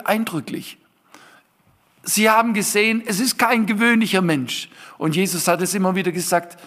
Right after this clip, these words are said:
dass er Gottes Sohn ist, dass er Gott ist. Und dass er in göttlicher Autorität unterwegs war. Er hat Kranke gesund gemacht.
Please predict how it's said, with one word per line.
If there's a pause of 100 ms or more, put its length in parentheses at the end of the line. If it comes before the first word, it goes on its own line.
(420)
dass
er (280)
Gottes
Sohn
ist,
dass
er
Gott (500)
ist. (880)
Und
dass
er
in
göttlicher
Autorität (1040)
unterwegs
war. (520)
Er
hat
Kranke
gesund
gemacht.